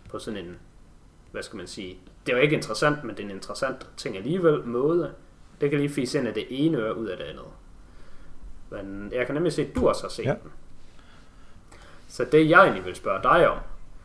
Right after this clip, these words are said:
Speaker 1: det er, øhm, den afslutter jo med, at selve, øh, den her sag, den er endt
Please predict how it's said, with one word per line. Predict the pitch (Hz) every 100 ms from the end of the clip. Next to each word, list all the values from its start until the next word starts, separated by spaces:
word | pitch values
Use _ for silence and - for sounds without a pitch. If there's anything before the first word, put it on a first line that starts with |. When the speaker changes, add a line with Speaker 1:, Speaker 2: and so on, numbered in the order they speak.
| - - -
Speaker 1:
det | 139 123
er, | 107 110 - - - - - - - -
øhm, | 107 101 98 95 92 92
den | - 127
afslutter | 180 180 147 139
jo | 101
med, | 107 123 139 117
at | 98
selve, | - 135 143 101 90 - - - -
øh, | 113 101 98 92 95
den | 117 107
her | 110 90 85 80
sag, | - 175 117 - 123
den | 110
er | 104 123
endt | 143 143